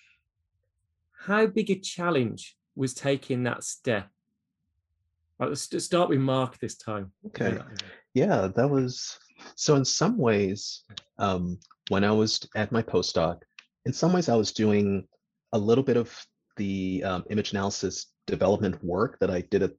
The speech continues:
Speaker 2: at the Broad, just on a smaller scale. Just for my lab, I was working in MATLAB, making U Is and doing some image analysis there, along with the wet work I was also doing. And part of my kind of really reframing, re-, reconfiguring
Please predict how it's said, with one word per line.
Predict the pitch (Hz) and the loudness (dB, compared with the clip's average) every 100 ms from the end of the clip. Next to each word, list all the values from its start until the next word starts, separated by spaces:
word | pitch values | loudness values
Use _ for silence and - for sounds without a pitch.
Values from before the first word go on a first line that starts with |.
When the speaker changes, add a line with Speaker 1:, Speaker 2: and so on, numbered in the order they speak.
| - | -8
Speaker 2:
at | 92 - | -8 -4
the | 82 | 0
Broad, | 87 95 110 | 2 4 2
just | - - | 0 -2
on | 101 | -2
a | |
smaller | - 101 92 | 0 0 0
scale. | - 82 - | -2 -2 -4
Just | - - | -4 -4
for | 135 | -2
my | 127 | -2
lab, | 104 90 87 | 0 0 -2
I | |
was | 82 | -4
working | 87 - 123 | -4 -4 -4
in | 107 | -2
MATLAB, | 87 87 87 87 87 - | -4 -4 -4 -4 -4 -10
making | 80 85 85 87 90 | -8 -6 -6 -8 -6
U | 92 87 87 | -2 0 0
Is | 87 - | 0 -4
and | 82 80 | -6 -6
doing | 87 80 | -6 -2
some | - 82 | -2 -2
image | 90 90 82 | -4 -4 -4
analysis | 87 87 - - | -4 -4 -6 -2
there, | 85 101 - | 2 2 2
along | 98 95 98 110 | 0 2 2 2
with | 117 - | 0 0
the | 107 | -2
wet | 120 | 0
work | 120 120 | 0 0
I | 113 | 0
was | 113 | 0
also | 113 113 113 | -2 -2 -4
doing. | 104 101 120 160 _ - - _ _ _ - | -4 -4 -2 -6 _ -20 -20 _ _ _ -2
And | 113 110 | 0 0
part | - 143 | 2 4
of | 165 160 | 4 4
my | 123 113 | 4 4
kind | - 107 | 2 -2
of | 95 95 98 | -2 -6 -4
really | 104 120 113 104 | 2 4 4 2
reframing, | 110 98 - 104 104 95 95 | 0 -2 -2 2 2 2 0
re-, | 101 95 - | -4 -6 -4
reconfiguring | 104 - 95 107 95 101 92 92 | -4 -2 -2 0 2 2 0 -4